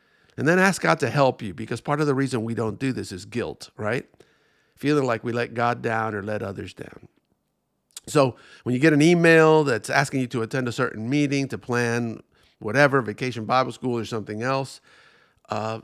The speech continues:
look at it by seeing it as an opportunity to control your schedule. And you can do many different things, uh, that will help you with that, whether it's deputizing someone else, a volunteer, to attend on your behalf,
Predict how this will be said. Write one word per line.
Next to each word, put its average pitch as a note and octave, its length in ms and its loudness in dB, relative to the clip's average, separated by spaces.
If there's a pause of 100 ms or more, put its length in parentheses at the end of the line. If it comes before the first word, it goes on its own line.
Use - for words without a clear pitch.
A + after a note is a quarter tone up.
(160)
look F#3+ 260 -2
at C3+ 360 0 (140)
it - 320 -4
by A#2 280 0 (440)
seeing D#3 400 0
it C#3 140 2
as A#2 140 -2
an A2+ 100 -4
opportunity A#2 440 -6
to G2+ 80 -8
control G2+ 360 -8
your - 100 -10
schedule. F#2 580 -12 (760)
And C#3+ 140 0
you A3 100 0
can G#3 160 -4
do F3 340 -2
many F3+ 300 0
different A#2+ 360 -2
things, G#2 440 -6 (320)
uh, G#2 180 -8
that A#2 200 -4
will C3 80 -2
help D#3+ 220 -2
you A2+ 80 -4
with G#2 160 -8
that, G2+ 200 -6
whether G#2 280 -4
it's G2 120 -10
deputizing B2 680 -2
someone A2 340 -4
else, C3 300 -2
a F#2 60 -8
volunteer, A2 760 -4 (400)
to G#2 100 -8
attend A2 280 -6
on G#2 60 -4
your G2 120 -6
behalf, B2+ 640 -2